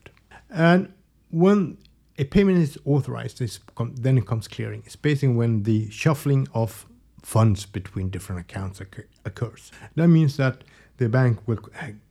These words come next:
collect all the money that you provided initially to send who's gonna res-, get the money and so on, uh, when and so on, for what reason, whatever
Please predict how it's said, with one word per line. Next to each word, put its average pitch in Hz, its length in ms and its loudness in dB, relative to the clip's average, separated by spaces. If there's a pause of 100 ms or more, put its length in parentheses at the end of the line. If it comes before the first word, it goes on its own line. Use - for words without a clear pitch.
(100)
collect 113 300 -8
all 107 140 -6
the 101 80 -8
money 185 280 4
that 170 300 2
you 165 60 0
provided 143 500 -4
initially 151 640 0 (340)
to 127 180 0
send 113 340 -4 (100)
who's 151 240 0
gonna 104 200 -4
res-, 95 280 -12 (280)
get 165 200 -2
the 160 80 -2
money 156 380 0
and 139 140 0
so 135 260 -2
on, 131 280 -2 (200)
uh, 110 60 -10 (420)
when 131 420 2
and 120 140 0
so 127 220 0
on, 117 160 -4
for - 220 -12
what 127 300 -6
reason, 139 540 0
whatever 120 480 -8